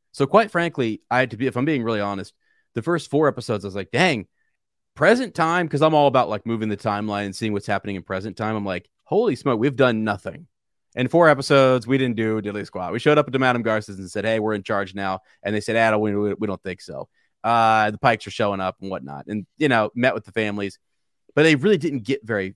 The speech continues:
very far. It was a lot of flashback, which was fine. It mattered because we didn't know what happened to Boba Fett.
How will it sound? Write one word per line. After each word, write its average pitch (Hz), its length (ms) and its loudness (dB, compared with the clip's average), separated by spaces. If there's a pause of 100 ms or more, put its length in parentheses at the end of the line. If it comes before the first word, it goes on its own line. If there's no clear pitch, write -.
very 98 200 -2
far. 127 280 0
It 101 60 -2
was 104 140 -6
a 104 60 -2
lot 117 520 4
of 107 120 -6
flashback, 98 580 -6
which 123 180 -8
was 107 140 -10
fine. 117 400 -8 (400)
It 120 240 -6
mattered 107 420 -4
because 110 320 -6
we 117 100 -2
didn't 120 220 -4
know 104 140 -2
what 101 100 -2
happened 95 260 -6
to 92 40 -12
Boba 95 280 -8
Fett. - 240 -18